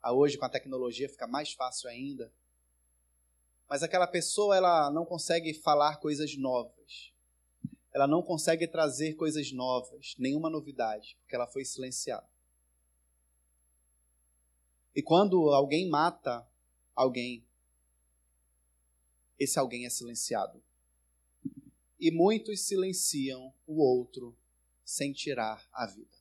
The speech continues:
Muitos silenciam o seu irmão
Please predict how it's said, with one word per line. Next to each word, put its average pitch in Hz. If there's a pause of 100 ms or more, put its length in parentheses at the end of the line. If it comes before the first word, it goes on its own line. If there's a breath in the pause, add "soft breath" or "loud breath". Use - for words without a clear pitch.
(1700)
Muitos 220
silenciam 185
o 160
seu 170
irmão 139